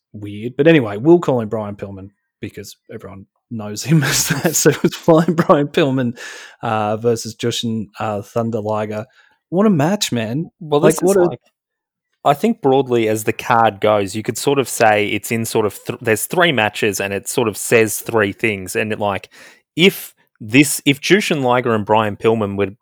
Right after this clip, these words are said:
Speaker 2: were to be the future building blocks of W C W, this is the first thing you see on Monday night, their big flagship show, is these two guys, and they put on a show that,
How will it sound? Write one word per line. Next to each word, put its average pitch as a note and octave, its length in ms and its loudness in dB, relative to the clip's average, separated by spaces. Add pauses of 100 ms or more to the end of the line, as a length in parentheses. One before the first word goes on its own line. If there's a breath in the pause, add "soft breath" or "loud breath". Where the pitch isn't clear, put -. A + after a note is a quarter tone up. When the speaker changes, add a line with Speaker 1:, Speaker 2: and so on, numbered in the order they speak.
(100)
Speaker 2:
were A2 100 2
to G#2 80 4
be G#2 180 2
the G2+ 140 -4
future A2 500 -4
building G2+ 480 -2
blocks G2 400 -2
of G#2+ 140 -8
W G2+ 260 0
C G2 200 -2
W, G2 280 -2
this F#2 200 -12
is A2 80 -16
the G#2 80 -4
first C3 340 0
thing A#2 160 -2
you A2 100 -4
see G#2 280 0
on G2 160 -4
Monday G2+ 360 0
night, F#2+ 400 -6 (340 loud breath)
their G#2 200 4
big G#2 180 2
flagship F#2+ 580 2
show, F2+ 440 -2 (400 soft breath)
is G#2+ 160 -2
these G#2 300 4
two G#2 180 -4
guys, F2+ 640 2
and F#2+ 180 -2
they F#2 80 0
put G2+ 220 -4
on F#2+ 100 0
a F#2+ 60 -4
show F#2 480 0
that, F2 360 -4